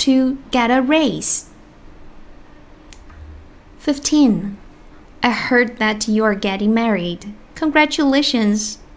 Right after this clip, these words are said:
听说你要结婚了，恭喜。I heard that you're getting married. Congratulations.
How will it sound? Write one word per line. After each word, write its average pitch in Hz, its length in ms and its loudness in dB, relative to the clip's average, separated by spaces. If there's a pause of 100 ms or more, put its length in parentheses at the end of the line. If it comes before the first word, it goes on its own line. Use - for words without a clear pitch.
(640)
听 320 160 0
说 359 180 -2
你 269 100 4
要 208 100 2
结 185 220 -4
婚 254 300 2
了， 226 240 0 (200)
恭 214 220 0
喜。 - 400 -2 (1000)
I 185 140 -6
heard 294 440 2 (100)
that 226 440 0 (180)
you're 320 240 2
getting 233 380 2
married. 185 460 0 (460)
Congratulations. 269 1160 0